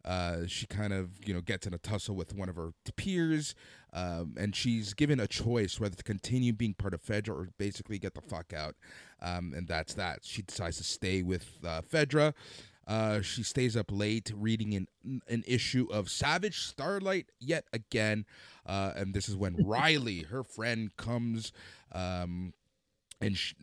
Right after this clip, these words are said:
Speaker 1: Riley's been M I A from this camp for a little bit and essentially gets Ellie to come follow her, uh, and they spend the night together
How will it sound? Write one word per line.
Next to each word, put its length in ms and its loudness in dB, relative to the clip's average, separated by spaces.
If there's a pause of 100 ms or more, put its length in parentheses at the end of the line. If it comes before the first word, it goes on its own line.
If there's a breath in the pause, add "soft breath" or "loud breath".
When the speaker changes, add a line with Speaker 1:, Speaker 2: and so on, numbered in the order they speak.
(100)
Speaker 1:
Riley's 520 2
been 360 2
M 220 4
I 160 2
A 280 2
from 480 4
this 200 2
camp 460 -4
for 180 -4
a 60 0
little 180 0
bit 380 -2 (320 loud breath)
and 160 4
essentially 640 2
gets 540 2 (720 soft breath)
Ellie 380 4 (220)
to 120 -8
come 260 0
follow 360 2
her, 280 0 (380 soft breath)
uh, 220 -2
and 180 -2
they 400 -2
spend 360 0
the 60 0
night 220 0
together 680 0